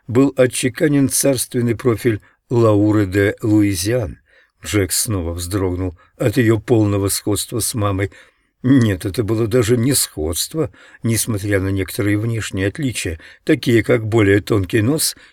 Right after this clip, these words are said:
или более круглый подбородок. Она и была его мамой. Джек был просто уверен в этом. Он перевернул монету и на обратной стороне увидел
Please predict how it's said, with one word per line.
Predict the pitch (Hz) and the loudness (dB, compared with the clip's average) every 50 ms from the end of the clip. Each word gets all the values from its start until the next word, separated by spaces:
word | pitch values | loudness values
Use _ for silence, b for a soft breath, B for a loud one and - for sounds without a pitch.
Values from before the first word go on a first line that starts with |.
| b - | b -2
или | 117 120 123 127 | 2 4 4 4
более | 117 117 127 123 120 123 120 | 4 4 4 6 6 4 4
круглый | - 131 123 120 107 113 123 98 | 4 2 2 2 2 2 0 0
подбородок. | - 131 113 107 107 127 123 110 90 82 80 82 78 - b b b b b b b _ _ | 0 -2 -2 0 0 0 0 0 0 0 -2 -6 -8 -10 b b b b b b b _ _
Она | - 139 123 107 120 127 | -2 0 0 2 2 0
и | 127 127 | 0 0
была | 120 113 127 107 95 92 92 | 2 2 2 2 2 2 0
его | 101 101 95 87 87 | 0 0 0 -2 -2
мамой. | 85 85 82 80 73 67 67 - _ _ _ _ _ _ _ _ _ - | -2 -2 -4 -4 -6 -8 -10 -14 _ _ _ _ _ _ _ _ _ -6
Джек | - - 180 165 143 | -2 2 2 2 2
был | 123 143 147 143 | 2 0 -2 -2
просто | - - 180 185 156 - - - 139 | -2 -2 0 0 0 -2 -4 -4 -2
уверен | 135 143 147 160 156 127 98 85 85 | -2 -2 0 -2 -2 -2 -2 -4 -4
в | 78 | -4
этом. | 87 90 - 98 90 85 b b b b b b | -4 -4 -4 -6 -8 -8 b b b b b b
Он | - 151 139 127 110 | 0 2 2 2 2
перевернул | - 127 120 123 120 120 131 127 127 117 107 101 | 0 0 0 0 2 2 2 2 2 0 -2 0
монету | 95 98 107 123 120 101 - 110 95 - - - | 0 -2 -2 -2 -2 -2 -2 -4 -6 -6 -4 -4
и | 131 113 | -2 0
на | 107 101 98 95 | 0 0 0 -2
обратной | 90 87 117 - 170 - - 95 82 | -2 0 0 0 0 0 -2 -6 -6
стороне | - - - 98 82 82 82 87 85 | -6 -6 -6 -6 -6 -4 -4 -4 -4
увидел | 82 85 87 92 90 80 80 80 78 | -4 -4 -4 -4 -4 -4 -6 -6 -8